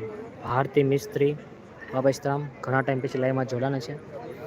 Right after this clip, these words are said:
તો નવા જે મિત્રો જોડાણા, ફરી એકવાર જણાવી દઈએ મિત્રો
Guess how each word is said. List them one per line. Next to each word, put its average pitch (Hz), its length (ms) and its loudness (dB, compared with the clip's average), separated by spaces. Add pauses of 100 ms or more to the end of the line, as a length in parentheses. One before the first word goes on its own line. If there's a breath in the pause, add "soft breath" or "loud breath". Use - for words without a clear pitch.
(320)
તો 139 140 4 (640)
નવા 139 300 4
જે 135 140 4
મિત્રો 135 320 4
જોડાણા, 135 400 2
ફરી 131 200 -2
એકવાર 131 240 2
જણાવી 123 280 -2
દઈએ 123 100 2
મિત્રો 117 260 -6